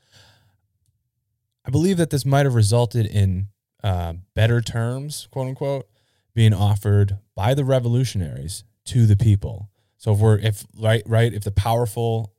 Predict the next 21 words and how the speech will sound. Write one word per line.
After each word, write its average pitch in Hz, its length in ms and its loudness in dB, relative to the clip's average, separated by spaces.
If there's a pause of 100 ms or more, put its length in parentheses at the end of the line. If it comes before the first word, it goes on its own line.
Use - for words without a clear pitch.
(260)
are 95 280 -4
super 127 400 -4
powerful 92 460 -6
in 90 60 -8
this 98 140 -2
time 87 260 -10
period, 82 360 -16 (400)
and 98 120 -2
they're, 101 200 4
they're 98 200 0
just, 95 260 -2 (360)
they're 92 140 -6
dripping 104 460 0
out 92 380 0 (480)
freedoms 95 640 2
or 82 200 -8 (400)
benefits 92 580 -4
to - 120 -12
the 90 80 -8
lower 87 260 -6
class, 95 520 -8